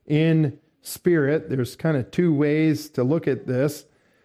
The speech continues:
or two things that are being expressed here. Uh, and the first one is that you must be in the Spirit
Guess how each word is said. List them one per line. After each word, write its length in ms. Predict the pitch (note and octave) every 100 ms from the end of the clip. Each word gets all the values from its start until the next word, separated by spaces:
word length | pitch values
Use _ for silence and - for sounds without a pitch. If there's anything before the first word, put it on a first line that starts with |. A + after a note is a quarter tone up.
| _ _ _ _ -
or 160 | D3+ C#3+
two 440 | - G3+ G3 E3+
things 540 | - - F#3+ F#3 C#3+
that 100 | D3+
are 140 | D3+ C3+
being 320 | D3 D3+ C#3
expressed 640 | C3 - - F#3 G#3+ G3+ -
here. 460 | B2+ A2+ C#3 A#2 _ _ _ _ _ _ _ _ _ _ _ - -
Uh, 220 | C#3+ C#3 -
and 220 | D3 C#3+
the 60 | C3
first 400 | A3 B3 - D#3+
one 240 | D3 C#3+
is 400 | D3 D3 D3+ A#2+
that 180 | C#3 C#3
you 160 | D3+
must 460 | D#3 E3 G3 - C3+
be 320 | D#3+ F3 F3
in 600 | E3 E3+ F#3+ F#3+ G3 -
the 160 | D3 D#3
Spirit 720 | - A3+ A#3 C#3 D#3+ D#3+